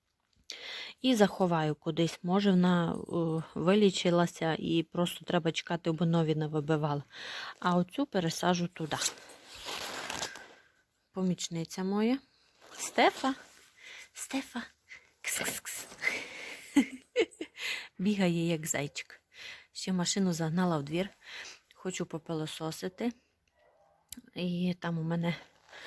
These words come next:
покажу. <gasps> О, куди Стефа забігла? О, під колесо, на колесо заскочила. Так, роз-, покажу. Два, три останніх дня брала в такому місці картошку.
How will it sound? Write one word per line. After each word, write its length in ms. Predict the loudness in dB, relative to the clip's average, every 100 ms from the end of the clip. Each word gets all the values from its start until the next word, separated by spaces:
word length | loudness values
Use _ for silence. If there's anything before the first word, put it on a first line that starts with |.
| -18 -18 -20
покажу. 420 | -18 -6 -4 -2 -6 -10 -20
<gasps> 280 | _ -14 0
О, 40 | 4 6 4 0 -4
куди 280 | -2 6 6
Стефа 400 | 6 4 0 0
забігла? 640 | -2 -4 -4 -6 -6 -10 -12 -6
О, 420 | 0 2 4 2 -2
під 200 | -10 -14
колесо, 500 | -10 -6 -4 -4 -8
на 220 | -6 -4 -4
колесо 480 | -2 -4 -4 -12
заскочила. 640 | -14 -14 -14 -16 -16 -18 -18 -20 _ _ _ -16 -14 -12 -14 -16 _ _ _
Так, 320 | -10 -10 -6
роз-, 280 | -6 -4 -6 -10 -14 -16
покажу. 500 | -14 -4 0 2 0 -4 -2 2 4 2 -4 -10 -14 -20 -20 -20 -16 -14 -14 -14 -16 -14 -10 -10 -10 -14 -12 -6
Два, 340 | 2 4 4 0 -10 -14 -14 -16 0
три 160 | 4
останніх 520 | 4 4 4 6 4 2
дня 220 | 2 4
брала 320 | 4 4 4
в 80 | 2
такому 400 | -2 0 4 4
місці 340 | 4 0 -4
картошку. 640 | -6 -6 -6 -10 -10 -10